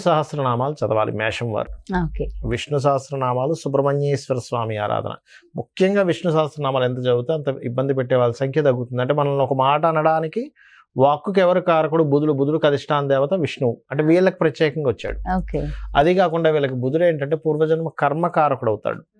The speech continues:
Speaker 1: అంటే వీళ్ళు, అందుకే నేను మీకు ప్రతిసారి మేషానికి చెప్పినప్పుడల్లా ఒక మాట అంటుంటారు, మేష లగ్నం వారు కానీ మేషరాశి వారు కానీ ప్రత్యేకంగా లగ్నం వారు అప్పులు ఎవరికి ఇవ్వకండి అని చెప్తారు. ఎందుకంటే అప్పులు ఇవ్వడం ద్వారా వీళ్ళు ఇరుక్కుంటారు, వీళ్ళు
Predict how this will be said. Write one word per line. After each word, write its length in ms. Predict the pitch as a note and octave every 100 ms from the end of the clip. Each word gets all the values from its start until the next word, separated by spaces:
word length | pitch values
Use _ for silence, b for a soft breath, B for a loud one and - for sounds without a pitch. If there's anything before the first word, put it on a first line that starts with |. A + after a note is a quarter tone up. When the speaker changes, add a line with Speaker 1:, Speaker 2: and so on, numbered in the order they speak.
| B B B B
Speaker 1:
అంటే 120 | D3 E3+
వీళ్ళు, 180 | E3 D#3
అందుకే 200 | D3 E3 F3+
నేను 120 | E3 D#3
మీకు 120 | D3
ప్రతిసారి 460 | C#3+ D3 D3 D#3+ D#3 C#3+
మేషానికి 380 | C3+ B2+ D#3 C#3
చెప్పినప్పుడల్లా 440 | C#3 D3 C#3 C#3 C#3
ఒక 60 | B2+
మాట 160 | B2+ B2+ C#3
అంటుంటారు, 400 | B2+ A#2+ A#2+ - - B B A#2+ B2
మేష 260 | D3+ D3 F3+
లగ్నం 320 | D3+ D3+ D#3+ D3
వారు 160 | C#3+ C3
కానీ 160 | C3+ D3 B2+
మేషరాశి 500 | A#2+ B2+ B2+ A#2 A#2
వారు 160 | A2+ A2 G#2+
కానీ 160 | A2 B2 _ _ _ _ _ _ C#3
ప్రత్యేకంగా 480 | B2 E3 D3+ D#3 C#3+
లగ్నం 300 | B2+ B2+ C#3+ A#2+
వారు 200 | A2 - - b b -
అప్పులు 260 | C3 - G3
ఎవరికి 220 | F3 D3+ D3+
ఇవ్వకండి 300 | C3+ C#3+ C3+
అని 100 | B2
చెప్తారు. 240 | G#2+ - A#2+
ఎందుకంటే 240 | C#3 D3+
అప్పులు 260 | C#3+ - G3
ఇవ్వడం 260 | F3+ F#3 F#3+
ద్వారా 180 | F#3 F#3 G3+
వీళ్ళు 120 | F3+
ఇరుక్కుంటారు, 420 | E3 F3 D#3+ C#3+ C3
వీళ్ళు 140 | B2